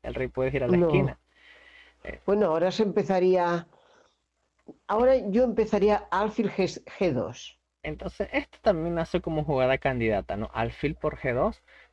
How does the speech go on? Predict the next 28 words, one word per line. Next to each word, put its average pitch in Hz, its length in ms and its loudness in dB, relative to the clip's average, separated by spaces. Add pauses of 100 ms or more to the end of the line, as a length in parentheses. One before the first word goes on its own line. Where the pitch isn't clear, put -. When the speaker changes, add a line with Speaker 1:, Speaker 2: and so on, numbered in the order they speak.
(120)
Speaker 1:
porque 143 220 -4
si 143 200 -4
viene 156 140 0
Speaker 2:
Como 202 180 6
Speaker 1:
rey 208 320 4
por 233 240 0
alfil, 226 500 0 (720)
es 156 120 -2
interesante 156 640 0
venir 143 280 -2
con 143 160 -4
caballo 120 360 0
F 127 200 -6
cuatro 104 300 -4
jaque. - 300 -2 (480)
Speaker 2:
Y 208 140 -2
si, - 280 -6 (300)
y 196 160 0
si 190 220 0
no, 233 220 4 (120)
también. 160 960 0 (1120)
Porque 190 320 0
si 180 160 0
el 175 80 4
alfil 214 340 0
mata 208 680 0
el 147 180 -4
caballo, 170 760 0